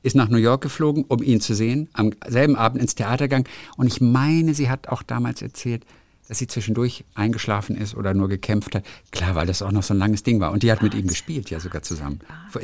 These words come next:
Speaker 1: in einem Film. Und wollte das sehen.
Speaker 2: Den
Speaker 1: Ja.
Speaker 2: vermisse
Speaker 1: Nee,
Speaker 2: ich
Speaker 1: das
Speaker 2: auch.
Speaker 1: geht gar nicht.
Speaker 2: Menschen, die man vermisst. Philip Seymour Hoff-, Philip Seymour
Speaker 1: Philip Seymour
Speaker 2: Hoffman,
Speaker 1: Hoff-,
Speaker 2: den
Speaker 1: ja,
Speaker 2: ver-,
Speaker 1: das stimmt.
Speaker 2: den
Speaker 1: Ja,
Speaker 2: vermisse ich
Speaker 1: der
Speaker 2: so.
Speaker 1: hat, der, der
Speaker 2: Scheiße.
Speaker 1: schwänzt,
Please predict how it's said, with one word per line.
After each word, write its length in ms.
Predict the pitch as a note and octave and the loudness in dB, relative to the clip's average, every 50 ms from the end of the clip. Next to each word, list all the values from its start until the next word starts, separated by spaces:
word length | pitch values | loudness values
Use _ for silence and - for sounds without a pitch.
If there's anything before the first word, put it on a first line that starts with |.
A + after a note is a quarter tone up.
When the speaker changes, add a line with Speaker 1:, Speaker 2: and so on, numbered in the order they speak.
| A2 | 0
Speaker 1:
in 40 | G2 F2+ | 0 0
einem 100 | D#2 - | 0 -2
Film. 360 | - - A#2+ G#2+ F#2+ D#2 D#2 - _ _ _ _ _ _ _ _ _ - | -4 -6 -4 -4 -4 -6 -8 -12 _ _ _ _ _ _ _ _ _ -10
Und 100 | F#2+ F2+ | -6 -2
wollte 200 | F#2+ E2+ E2 - F2+ | -2 -2 -2 -4 -6
das 200 | F#2+ A2 - - | -8 -10 -10 -8
sehen. 260 | - - E2 E2 F2+ | -8 -8 -8 -4 0
Speaker 2:
Den 180 | - A#3+ B3 C#4 | 2 2 2 2
Speaker 1:
Ja. 60 | C#4+ - | 2 2
Speaker 2:
vermisse 240 | A#3 G#3 G#3 G#3 G#3+ | 2 2 4 4 4
Speaker 1:
Nee, 60 | A3 | 4
Speaker 2:
ich 60 | A3 | 4
Speaker 1:
das 260 | G3 G3+ - - - | 4 2 0 -2 -2
Speaker 2:
auch. 260 | - G3+ G#3+ G#3 F#3 F#3 | 0 2 2 2 0 -2
Speaker 1:
geht 80 | - | -4
gar 80 | - C#3+ | -6 -4
nicht. 140 | - F3+ F#3+ | 0 2 4
Speaker 2:
Menschen, 400 | G3+ A3+ B3+ C#4 - - B3+ A3 | 4 4 4 2 2 0 0 2
die 100 | A3 A3 | 2 2
man 160 | G#3 G3+ G3 | 2 0 -2
vermisst. 420 | G3 - F#3+ F3 E3+ D#3 D#3+ - - | -2 -2 -2 0 0 -2 -4 -6 -8
Philip 320 | - - - G#3 G#3+ G#3+ | -10 -10 -8 -8 -6 -6
Seymour 300 | - - G3 F#3+ F3+ F3 F3 | -6 -6 -4 -4 -4 -4 -4
Hoff-, 140 | F3 F3+ - - - E3+ F3 - | -6 -10 -12 -14 -14 -14 -10 -8
Philip 240 | - G3+ G3 G3 G3 | -6 -6 -6 -6 -8
Seymour 300 | - - F#3+ F#3+ F#3+ F#3 | -8 -8 -8 -8 -6 -4
Speaker 1:
Philip 140 | F#3+ F#3+ F3 | -2 -2 -2
Seymour 200 | F3 F#3 - - | -2 -2 -2 -2
Speaker 2:
Hoffman, 160 | - F3 E3+ E3+ | -2 -2 -4 -6
Speaker 1:
Hoff-, 80 | F3+ | -6
Speaker 2:
den 100 | - - | -4 -2
Speaker 1:
ja, 120 | A2 F#2 F#2 | 0 0 0
Speaker 2:
ver-, 60 | F#2+ - | 0 -2
Speaker 1:
das 120 | - G2 - | -2 -2 -2
stimmt. 380 | - - G2 F2 E2+ - - - - | -2 -2 -2 -2 -2 -4 -8 -14 -18
Speaker 2:
den 80 | - - - - - | -16 -16 -12 -6 -2
Speaker 1:
Ja, 80 | G#2+ G#2+ | -2 -2
Speaker 2:
vermisse 180 | G2+ - - | -2 -4 -6
ich 60 | - - | -4 0
Speaker 1:
der 100 | A#2+ A2+ | 2 2
Speaker 2:
so. 60 | A2+ | 2
Speaker 1:
hat, 180 | B2+ B2+ - - | 2 0 0 2
der, 200 | B2+ B2 B2 - | 2 2 2 2
der 220 | - B2+ A#2+ A#2 | 2 2 0 0
Speaker 2:
Scheiße. 80 | - - | 0 0
Speaker 1:
schwänzt, 540 | - A#2+ A2+ A2 A2+ A2+ - - - - | 0 2 2 2 2 0 -2 -4 -8 -12